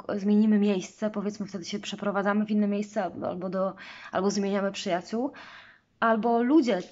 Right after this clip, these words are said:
z którymi jesteśmy, po prostu są, zmieniają się, bo jest takie prawo we wszechświecie, że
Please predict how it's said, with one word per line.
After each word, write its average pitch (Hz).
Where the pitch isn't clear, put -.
z -
którymi 208
jesteśmy, 202
po 185
prostu 196
są, 202
zmieniają 240
się, 170
bo 214
jest 247
takie 294
prawo 226
we 208
wszechświecie, 220
że 214